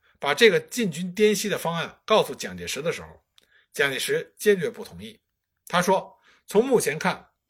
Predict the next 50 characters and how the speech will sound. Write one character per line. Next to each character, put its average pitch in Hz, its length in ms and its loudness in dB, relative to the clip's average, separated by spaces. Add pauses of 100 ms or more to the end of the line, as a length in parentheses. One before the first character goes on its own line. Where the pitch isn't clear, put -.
(140)
广 139 200 -4
东、 214 120 4
广 131 160 -4
西 - 380 -10
恐 - 180 -16
怕 151 160 -2
已 117 80 -6
经 123 140 -14
很 98 180 -12
难 120 160 -12
保 117 200 -10
持 - 180 -10
了， 117 280 -10 (500)
在 220 120 6
大 226 220 8
陆 208 140 8
上 - 340 -4
必 226 140 -2
须 226 160 0
要 175 120 8
保 107 280 -4
存 - 200 -8
住 175 280 -6
西 - 260 -6
南 135 320 -6
这 147 80 -14
个 127 80 -8
基 180 180 -8
础。” - 200 -14 (560)
这 269 100 2
样 190 160 6
将 220 220 4
来 135 360 -2
才 - 200 -2
能 196 160 -2
与 104 100 -10
台 120 280 -6
湾 170 260 -6 (100)
及 160 180 -12
沿 180 240 -2
海 101 160 -6
岛 135 220 0
屿 104 60 -10
相 151 180 -8
配 165 160 -4
合， - 320 -14
进 - 140 -14
行 240 100 -6
反 87 180 -12
攻。 - 240 -12